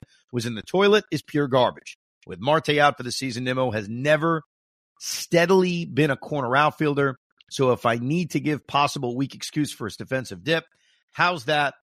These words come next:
Leave Brandon Nimmo alone." Okay. Couple of things.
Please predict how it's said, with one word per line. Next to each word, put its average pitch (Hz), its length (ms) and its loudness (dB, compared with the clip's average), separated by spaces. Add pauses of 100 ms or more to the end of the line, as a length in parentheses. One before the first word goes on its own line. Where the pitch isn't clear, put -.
(120)
Leave 139 380 -4
Brandon 131 400 -2
Nimmo 120 440 0 (160)
alone." 107 280 -2 (760)
Okay. - 400 -4 (1120)
Couple 196 280 4
of 160 80 0
things. 120 380 -6